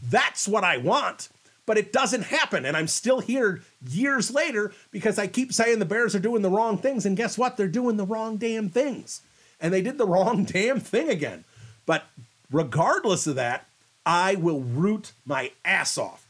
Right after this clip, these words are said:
for Matt Eberflus because I want this to succeed. Uh, at Juggernaut, what is the least painless way to end my suffering as a Bears fan?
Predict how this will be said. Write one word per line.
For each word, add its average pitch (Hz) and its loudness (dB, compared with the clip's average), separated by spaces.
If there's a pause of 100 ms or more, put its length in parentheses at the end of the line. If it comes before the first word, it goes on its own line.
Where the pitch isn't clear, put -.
(240)
for 135 -4
Matt 139 0
Eberflus 113 -6 (260)
because 117 -6 (100)
I 147 0
want 139 -6
this 135 -6 (140)
to 131 -2 (240)
succeed. 135 -6 (540)
Uh, 139 -2 (260)
at 202 -2
Juggernaut, 190 0
what 190 -2
is 233 0
the 226 0
least 214 0
painless 220 0
way 208 0
to 190 -4
end 214 0
my 208 -4
suffering 185 -4
as 185 -4
a 175 -2
Bears 175 -4
fan? 104 -10